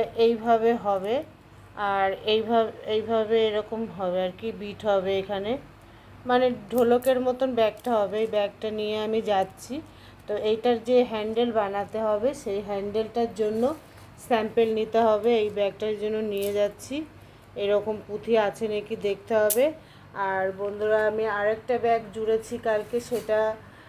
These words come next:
আমি আর দেখাইনি। এই যে এইটা, এটা পার্স ব্যাগ হবে, এই যে, এটা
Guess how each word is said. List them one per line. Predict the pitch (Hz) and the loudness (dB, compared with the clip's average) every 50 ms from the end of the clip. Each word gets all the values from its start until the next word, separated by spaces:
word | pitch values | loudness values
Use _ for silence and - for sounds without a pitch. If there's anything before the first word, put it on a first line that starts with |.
| - - - | -18 -12 -10
আমি | 208 208 208 214 214 | -6 -2 0 0 0
আর | 202 196 196 | 0 0 0
দেখাইনি। | 226 220 220 - 240 247 247 247 254 254 262 254 247 | 2 2 2 2 2 2 4 4 4 2 0 2 2
এই | 247 240 226 | 2 2 0
যে | 233 247 233 - - - - - - - - - - - - - - - - - - - - - - - - - | 0 -2 -4 -4 -8 -16 -20 -20 -20 -20 -20 -20 -20 -20 -20 -20 -20 -20 -20 -20 -20 -20 -20 -20 -20 -16 -4 0
এইটা, | 233 226 220 - 233 220 214 208 - 233 | 0 0 2 4 2 2 2 2 2 0
এটা | 233 233 254 247 247 - | 2 2 2 0 0 4
পার্স | - 247 226 226 233 233 - 233 226 220 | 6 6 8 8 6 4 0 -4 -2 2
ব্যাগ | 226 220 220 208 220 | 2 2 2 0 -2
হবে, | 220 226 214 202 220 262 320 - - - - - - - - - - - - - - - - - - - - - - - - 208 214 202 | -2 -2 -2 0 0 -2 -2 -2 -6 -16 -20 -20 -20 -20 -20 -20 -20 -20 -20 -20 -20 -20 -20 -20 -20 -20 -20 -20 -20 -18 -10 -6 -4 -4
এই | 190 | -4
যে, | 170 180 180 - - - - - - - - - - - - - - - - - - - - - - - - - - - - - - - - - - - | -4 -6 -8 -10 -12 -16 -20 -20 -20 -20 -20 -20 -20 -20 -20 -20 -20 -20 -20 -20 -20 -20 -20 -20 -20 -20 -20 -20 -20 -20 -20 -20 -20 -20 -20 -20 -14 -12
এটা | 214 226 233 226 | -8 -4 -4 -4